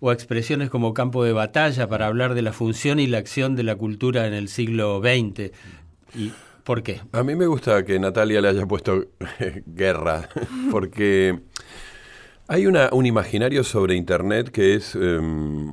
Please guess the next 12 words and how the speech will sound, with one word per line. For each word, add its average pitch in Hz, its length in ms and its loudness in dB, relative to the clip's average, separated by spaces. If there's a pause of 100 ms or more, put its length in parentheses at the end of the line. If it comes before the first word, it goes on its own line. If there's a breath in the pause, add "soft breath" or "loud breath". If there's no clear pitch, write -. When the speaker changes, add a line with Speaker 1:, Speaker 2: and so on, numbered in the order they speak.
(120)
Speaker 2:
un 92 160 -4
imaginario 98 600 0 (420)
<clears throat> 127 420 4
casi 110 400 2
anarquista, 82 680 -2
digamos, 73 380 -6
¿no? 104 120 -2
La 90 140 0
idea 101 340 4
de 85 140 2
que 85 140 0
ahí 95 400 0